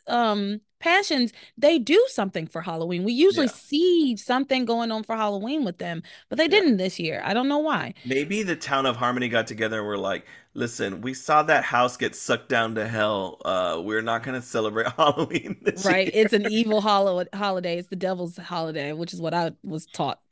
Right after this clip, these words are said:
Speaker 1: growing up,
Speaker 2: <laughs>
Speaker 1: which is why we didn't celebrate Halloween. <laughs> Anyway, um, so sh-, they're gonna go to an, a costume party. No, they're not. They're gonna go to the cemetery.
Speaker 2: Yeah.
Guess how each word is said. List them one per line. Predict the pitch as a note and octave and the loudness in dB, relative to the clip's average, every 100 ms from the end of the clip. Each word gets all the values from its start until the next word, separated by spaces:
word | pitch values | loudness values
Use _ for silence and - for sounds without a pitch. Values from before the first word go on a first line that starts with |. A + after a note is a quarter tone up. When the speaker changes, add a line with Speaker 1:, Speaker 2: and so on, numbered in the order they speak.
| - | -8
Speaker 1:
growing | E3 D#3 D3 | -4 -2 -2
up, | D3 C#3+ - - | -2 -4 -6 -14
Speaker 2:
<laughs> | |
Speaker 1:
which | - A#3 - E4 | -10 -10 -4 -4
is | F3+ | -2
why | E3 | 0
we | D#3+ F#3 G#3+ | 2 6 6
didn't | E3+ E3 | 4 2
celebrate | D#3+ D3+ D#3 | -2 -2 -2
Halloween. | E3+ E3 G#3+ B3+ A#3 A3+ - | 0 4 6 8 6 4 0
<laughs> | D#4+ - | -12 4
Anyway, | E4+ F4 D#4 B3+ - A3+ A3 - - - - - | 8 10 10 6 4 0 -2 -6 -20 -20 -20 -4
um, | C4 C4 A#3+ G#3+ G3+ F#3 - _ _ _ _ | 0 2 2 0 -4 -8 -14 _ _ _ _
so | - - F#4+ E4 C#4+ B3 A3 - - | -4 2 6 8 6 4 0 -4 -10
sh-, | - - - | -10 -10 -4
they're | G#3+ C#4+ | 4 4
gonna | D4+ C#4 | 6 4
go | B3+ | 2
to | B3 B3 A3+ G#3+ F#3+ - | 2 4 4 4 2 -2
an, | G#3 G#3 | -4 -2
a | - | -4
costume | - F#3+ F3 F3+ | -2 -2 -2 -4
party. | E3+ D#3 D#3 | -4 -4 0
No, | G#3 | 2
they're | A#3 F#3 | 4 4
not. | E3+ F3+ | 2 -2
They're | G3 | -2
gonna | F#3+ G#3+ | -2 0
go | B3 | 0
to | D4+ | 0
the | F4+ | -2
cemetery. | - - C5+ C5 B4+ B4 A4+ G#4+ G4 E4+ D#4 C#4+ C4 A#3 A3 G3 F#3 - | -2 -2 0 0 -2 -2 0 2 2 2 0 -2 -2 -2 -2 -4 -6 -8
Speaker 2:
Yeah. | C#3 E3+ D#3 C3 | -4 0 2 2